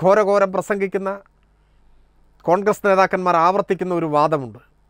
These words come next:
"പാർട്ടി വിട്ടുപോയി എന്ന് കരുതി ഞങ്ങളാരെയും കൊല്ലില്ല." എന്നാൽ കോൺഗ്രസ് വിട്ടുപോയി എന്നതിൻ്റെ പേരിൽ നാൽപതാം നാൾ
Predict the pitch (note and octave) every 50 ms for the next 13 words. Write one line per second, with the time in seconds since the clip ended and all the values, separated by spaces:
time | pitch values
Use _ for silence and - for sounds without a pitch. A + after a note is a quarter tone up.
0 | _ _ _ _ _ _ _ _ _ _ _ _ _ _ _ _ _ _ _ _
1 | _ _ _ _ _ _ - C#3 C#3 E3 D#3+ - G3+ F#3+ F3 E3 - F3 D#3 D#3
2 | F3 F3+ F3+ F3 E3+ E3+ E3 E3 D#3 D3+ D#3 D3 C#3+ D3 D#3+ F3 E3+ E3 D#3+ D#3
3 | D3 D3 C#3+ C3+ C#3 - _ _ _ _ - D3 D3 D#3+ E3 C#3 A#2 A2+ - -
4 | - _ _ _ _ _ _ _ _ _ _ _ _ _ _ _ _ _ _ _
5 | _ _ _ _ _ _ _ _ _ - - B2 C3+ C#3+ C#3+ D3 D3+ F3+ - _
6 | _ _ _ _ _ _ _ _ _ _ _ _ _ _ - C#3+ D3+ F3 G3 G#3+
7 | G#3 A3+ F#3+ - F#3+ F#3 F#3+ - - B3+ G#3 G#3+ G#3 G3+ G3+ F#3+ F#3 F#3 F#3 F3+
8 | F3 F3 E3+ F3 D#3+ D#3+ D3+ C#3 A#2+ A#2+ B2 _ _ _ _ _ _ _ _ _
9 | _ _ _ _ - B2 B2+ C3+ D#3 E3+ D#3 - F#3 F3 F3+ F3 F3 E3+ E3 D#3+